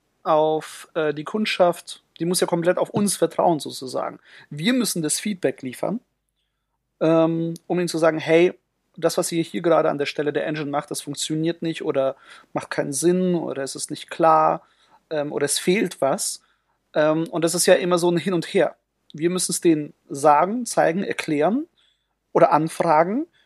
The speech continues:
Und dann haben sie aber immer noch die Hoheitsgewalt zu entscheiden, nee, wollen wir nicht, machen wir nicht, ist blöd, keine Zeit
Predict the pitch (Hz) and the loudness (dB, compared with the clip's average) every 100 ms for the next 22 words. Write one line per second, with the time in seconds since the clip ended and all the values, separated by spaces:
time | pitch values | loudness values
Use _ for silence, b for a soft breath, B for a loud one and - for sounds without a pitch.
0 | _ _ - 175 175 175 165 180 175 214 | _ _ -2 0 2 0 2 0 2 2
1 | 208 - 196 180 - 165 262 302 151 - | 2 2 0 0 -4 -6 -2 -2 -4 -6
2 | - 139 139 - - 156 151 - 156 175 | -6 -2 0 -2 -4 -4 -2 0 0 -2
3 | 160 160 170 180 196 202 - 160 - 180 | 0 4 4 4 0 -6 -2 0 0 0
4 | 185 190 - - _ - - - 202 175 | 0 0 -8 -14 _ -6 -6 -2 4 4
5 | 202 - b b b - 170 160 - 190 | 2 -4 b b b -2 0 0 4 6
6 | 156 170 - | 6 4 -6